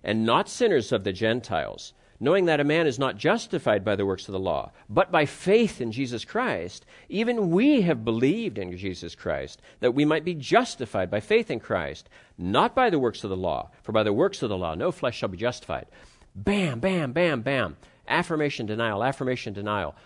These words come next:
Paul wants to be absolutely clear that there is a distinction between being justified by the works of the law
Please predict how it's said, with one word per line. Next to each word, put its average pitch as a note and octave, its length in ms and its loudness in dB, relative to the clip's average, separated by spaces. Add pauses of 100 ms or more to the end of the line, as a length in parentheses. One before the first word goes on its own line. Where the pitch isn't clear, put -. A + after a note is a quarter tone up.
(120)
Paul E3+ 220 2
wants D3+ 220 -2
to C#3 80 -4
be C3 160 -2 (100)
absolutely F3+ 1120 -2
clear B2 800 -2 (380)
that G#2+ 100 -8
there A#2+ 180 2
is D3 120 -2
a E3+ 60 0
distinction - 920 -6 (880)
between G#2 640 -2 (320)
being F#2 240 0
justified D3 720 -2
by B2 140 0
the A2 80 -2
works C3 240 -4
of - 20 -10
the A2 80 -6
law A2 480 -2